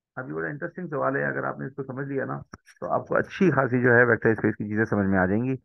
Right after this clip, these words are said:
अच्छा, ये एक ऐसा operation है जिसके अंदर आपने u plus v को इस तरीके से डिवाइड किया है, define किया है कि यू वन plus v one plus वन होता है, ये extra वन आ गया यहाँ पर। और दूसरा हमने define किया यू टू प्लस वी टू प्लस वन, ये extra one आ गया यहाँ पर। और ये जो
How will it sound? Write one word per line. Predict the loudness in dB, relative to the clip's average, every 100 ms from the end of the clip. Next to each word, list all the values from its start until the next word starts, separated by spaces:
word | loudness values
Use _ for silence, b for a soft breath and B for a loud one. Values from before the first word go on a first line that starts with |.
| _ _ _ _ b b b
अच्छा, | -2 0
ये | 0
एक | 2 2
ऐसा | 4
operation | 2 2 -4 -2
है | -2
जिसके | -4 -8 -6
अंदर | 0 0
आपने | 0 -6 -6
u | -8 -6
plus | -2 -2
v | -2 -6
को | -4
इस | -4
तरीके | -4 -4
से | -2
डिवाइड | 2 0 0
किया | -2 -2
है, | -2 -6
define | -10 -8 -2 -2
किया | 0 0
है | 0
कि | -4 -6
यू | -4
वन | -4 -4
plus | -4 -4
v | -4 -2
one | -2
plus | 0 4 2 2
वन | 0 2
होता | 2 -2
है, | -2
ये | -4
extra | -4 -6
वन | -6 -8
आ |
गया | -10 -10
यहाँ | -12 -12
पर। | -14 -16 _ b b b b b
और | 4 4
दूसरा | 4 4 4
हमने | 4
define | 2 2 2
किया | 2 0
यू | 0 0
टू | -2
प्लस | 0 -2 -2
वी | -6 -4
टू | -2 -2 -4 _
प्लस | 2 2 4
वन, | 0 2
ये | -2
extra | -2 -2
one | -2
आ | -6
गया | -6 -8
यहाँ | -6 -6
पर। | -8 -10 _ B B
और | 2 4
ये | 2 2 0
जो | 2